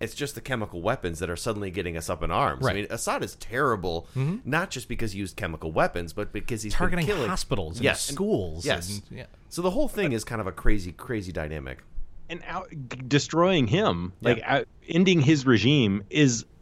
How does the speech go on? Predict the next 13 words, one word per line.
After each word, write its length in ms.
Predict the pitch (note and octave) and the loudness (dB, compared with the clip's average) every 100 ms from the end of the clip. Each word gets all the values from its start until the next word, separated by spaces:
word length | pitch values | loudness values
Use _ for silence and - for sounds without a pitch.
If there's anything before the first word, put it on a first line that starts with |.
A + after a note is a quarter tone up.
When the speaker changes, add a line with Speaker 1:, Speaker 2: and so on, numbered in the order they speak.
| - - - - | -20 -20 -20 2
Speaker 3:
almost 400 | E3+ F3+ E3 - | 4 6 6 6
certainly 300 | F3 D3 B2+ | 4 6 6
going 240 | C#3 C#3 B2 | 6 4 4
to 60 | |
make 220 | B2 C3 | 2 0
things 360 | A#2+ B2 A2 G2+ | 2 2 2 -2
worse 720 | A#2 G2+ C3+ D3+ G#2+ - - | -6 4 8 8 6 0 -6
in 180 | C3+ A2 | -4 -2
the 80 | G2 | -2
short 340 | - A3+ C4 | 2 4 4
run, 240 | G2+ F2 | 0 -2
at 140 | F#2 F#2+ | -4 -6
least. 400 | F#2+ F2 - - | -6 -4 -6 -8